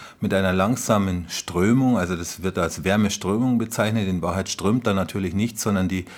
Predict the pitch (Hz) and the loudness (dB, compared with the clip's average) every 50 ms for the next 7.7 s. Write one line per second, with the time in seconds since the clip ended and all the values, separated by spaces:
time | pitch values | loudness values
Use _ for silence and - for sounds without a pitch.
0 | - - - - - - _ 104 95 - - 104 113 120 120 117 107 104 85 85 | -18 -18 -20 -20 -20 -8 _ -6 -4 -2 0 2 4 6 6 6 6 4 2 -2
1 | - - 101 101 113 117 113 113 110 - - - - - 92 98 98 - - 104 | -4 -2 2 4 4 4 4 2 0 -6 -12 -12 -6 -4 -2 -2 -2 -2 -2 -2
2 | 92 90 87 87 85 90 101 - - - 113 101 78 90 110 - - - - 104 | 0 0 -2 -2 -2 -2 -4 -4 -4 -4 -4 -2 -2 -2 -4 -4 -4 -2 -2 0
3 | 87 90 82 - - 82 85 85 82 80 90 113 123 - - - - - - - | 0 -2 -4 -4 -6 -6 -4 -4 -4 -4 -4 -4 -4 -6 -10 -16 -20 -20 -20 -20
4 | - _ - 107 98 98 101 95 113 131 135 139 131 127 117 117 117 104 107 104 | -20 _ -6 -4 -2 0 2 2 2 4 4 6 6 4 4 4 2 2 2 2
5 | 101 107 107 104 - - - - 123 123 127 123 120 - - - - - - - | 2 2 0 0 -2 -6 -2 0 2 2 2 2 0 -4 -10 -18 -18 -20 -20 -20
6 | _ _ _ _ _ _ - 135 135 151 156 147 135 101 104 95 87 82 92 110 | _ _ _ _ _ _ 0 4 4 6 6 6 4 4 2 0 0 2 2 2
7 | 117 104 90 87 - 98 92 - - - 101 101 101 - | 2 2 0 0 -2 -6 -6 -4 -2 0 0 0 0 -2